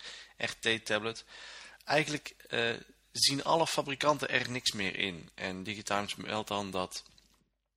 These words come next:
onder meer Samsung, Lenovo en Dell, eh, en Asus, die, die een Windows R T tablet op de markt hebben gebracht, dat die maar vijftigduizend exemplaren ervan willen verschepen, het liefst, en daarna het een beetje dood willen laten bloeden.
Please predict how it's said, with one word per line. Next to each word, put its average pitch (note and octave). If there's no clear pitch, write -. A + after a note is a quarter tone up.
onder G2+
meer G#2
Samsung, G#2+
Lenovo G2+
en F#2
Dell, G2+
eh, F#2
en G2
Asus, A#2+
die, A2
die G#2
een G2+
Windows G2
R -
T A#2+
tablet G#2
op -
de -
markt A2+
hebben A2
gebracht, G2+
dat G2+
die G#2+
maar A2
vijftigduizend G2+
exemplaren G2
ervan F#2
willen F#2
verschepen, A2
het G2+
liefst, G2+
en F#2
daarna F#2
het F2
een F2
beetje F#2+
dood A2+
willen G#2+
laten G2+
bloeden. G2